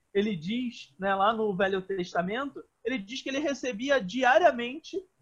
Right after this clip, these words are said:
no seu trabalho como pastor. Então a gente percebe que era uma quantia que não era exorbitante, era uma quantia minúscula. E se a gente perceber a preocupação que os membros do Sinédrio ali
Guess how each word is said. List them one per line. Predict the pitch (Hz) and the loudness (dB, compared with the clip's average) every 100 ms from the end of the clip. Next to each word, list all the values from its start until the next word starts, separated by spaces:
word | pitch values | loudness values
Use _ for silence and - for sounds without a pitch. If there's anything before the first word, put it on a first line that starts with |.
| _ - | _ -8
no | 247 | -2
seu | 269 | -2
trabalho | 269 269 233 254 | 0 2 4 2
como | 262 262 254 - - | 0 -4 -4 -4 -4
pastor. | 294 - 254 254 - _ _ _ | -4 -2 -2 -2 -4 _ _ _
Então | 240 302 | -4 0
a | 359 | 0
gente | 311 294 - | -2 -6 0
percebe | 262 262 262 302 294 | 0 2 0 0 -2
que | - 233 | 0 2
era | 240 226 208 - - | 4 6 4 -2 -12
uma | 226 262 | 0 0
quantia | 262 254 214 - 254 302 247 156 - _ _ _ | 0 -4 -4 -6 -6 -2 0 0 -4 _ _ _
que | - | -4
não | 247 | 2
era | 294 349 427 | 6 6 6
exorbitante, | 320 277 320 226 220 208 180 | 4 2 0 0 2 2 2
era | 226 | 0
uma | 262 277 | 0 -2
quantia | 302 285 302 | -8 -6 -6
minúscula. | 320 339 311 320 - 208 147 - _ _ - - _ _ _ _ | -4 -4 -2 -2 -4 -4 -6 -6 _ _ -20 -20 _ _ _ _
E | 233 262 | -4 -4
se | - 262 | 0 2
a | |
gente | 269 302 370 | 2 -4 -2
perceber | 302 - 269 196 208 | -2 0 0 4 4
a | 208 | 6
preocupação | 240 226 247 254 226 - 247 302 | 4 2 2 4 4 2 -8 -8
que | 269 | -12
os | 247 214 | -10 -8
membros | 202 202 214 190 185 | -8 -6 -4 -4 -4
do | 190 | -8
Sinédrio | - 202 185 185 165 170 | -8 -6 -2 -2 -2 -2
ali | 156 147 | -2 -6